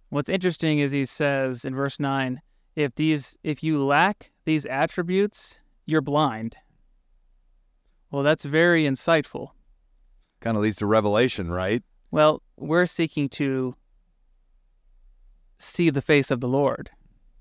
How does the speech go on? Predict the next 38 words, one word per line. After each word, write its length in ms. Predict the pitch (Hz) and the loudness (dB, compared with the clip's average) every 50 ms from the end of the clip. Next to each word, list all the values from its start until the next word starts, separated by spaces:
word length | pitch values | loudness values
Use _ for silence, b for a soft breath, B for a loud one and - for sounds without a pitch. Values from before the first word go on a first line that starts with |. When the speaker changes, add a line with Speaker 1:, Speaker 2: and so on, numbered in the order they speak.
| - _ _ _ _ _ _ _ _ _ _ _ _ _ _ _ _ _ _ _ _ _ - | -20 _ _ _ _ _ _ _ _ _ _ _ _ _ _ _ _ _ _ _ _ _ -10
Speaker 1:
And 340 | 156 143 139 135 131 127 127 | -8 -6 -6 -4 -4 -4 -2
he's 140 | 143 139 | -4 -2
saying, 340 | - - 156 139 135 135 131 | -2 0 0 2 2 2 2
"Well, 120 | 131 131 127 | 2 2 0
if 100 | 120 139 | 0 0
you 60 | 135 | 0
don't 180 | 143 147 143 | 2 2 2
have 220 | 131 139 139 131 120 | 0 -2 -4 -4 -4
the 160 | 127 120 127 | -2 0 2
attributes 500 | 156 196 185 - 131 123 127 120 - - | 4 4 4 2 -2 -2 -2 -4 -4 -6
of 60 | 120 | -4
the 80 | 120 117 | -4 -2
Lord, 400 | 117 117 113 113 113 113 123 - _ _ _ _ _ _ _ _ _ _ _ _ - | 0 0 0 0 -2 -4 -8 -12 _ _ _ _ _ _ _ _ _ _ _ _ -8
you're 260 | 180 147 147 143 139 | -4 0 0 0 0
blind 640 | 131 123 135 131 135 143 143 139 131 127 127 - - _ _ _ - | 0 -2 0 2 2 2 2 2 0 -2 -2 -4 -6 _ _ _ -10
to 180 | - - 147 139 | -4 -2 -2 0
him. 320 | 131 151 147 123 117 117 _ _ _ _ _ _ _ _ _ _ _ _ _ _ _ _ _ _ | 0 0 0 -2 -2 -6 _ _ _ _ _ _ _ _ _ _ _ _ _ _ _ _ _ _
How 160 | - 156 151 | 0 0 0
can 160 | 143 - 156 | 2 2 0
you 100 | 147 139 | 2 2
receive 420 | 135 131 131 - - 175 170 156 - | 2 0 -2 -2 0 2 2 0 0
him 280 | 131 127 123 127 131 - _ _ _ _ _ _ _ _ _ _ _ _ _ _ _ _ _ _ _ _ _ _ _ _ _ _ _ _ _ _ _ - | -2 -4 -6 -6 -6 -10 _ _ _ _ _ _ _ _ _ _ _ _ _ _ _ _ _ _ _ _ _ _ _ _ _ _ _ _ _ _ _ -14
if, 160 | - - - | -12 -6 -2
if, 220 | - 143 131 - _ _ - | -2 -2 -2 -2 _ _ -6
if 240 | - 139 127 - - | -4 -4 -4 -2 0
you 80 | 139 135 | 0 2
are 80 | 135 | 2
blind 360 | 127 123 131 135 143 147 139 127 | 0 0 0 0 2 0 -2 -4
to 200 | - - 117 110 | -6 -10 -12 -12
him?" 240 | 110 - - - - _ _ _ _ _ _ _ _ _ _ _ _ _ _ | -12 -12 -14 -16 -18 _ _ _ _ _ _ _ _ _ _ _ _ _ _
Speaker 2:
Interesting 540 | - 135 135 127 - 147 131 - - 139 135 | 0 0 0 2 0 -4 -4 -2 0 0 2
that 120 | 123 110 107 | 2 2 2
all 180 | 107 110 113 | 2 2 2
of 80 | 113 110 | 2 0
that 320 | 110 110 107 101 95 87 _ _ _ _ _ - _ - | 0 0 0 -2 -4 -6 _ _ _ _ _ -20 _ -6
is 180 | - 104 95 - | -4 -4 -4 -2
kind 240 | - 110 104 101 98 | 0 0 2 2 0
of 140 | 90 - | -2 -6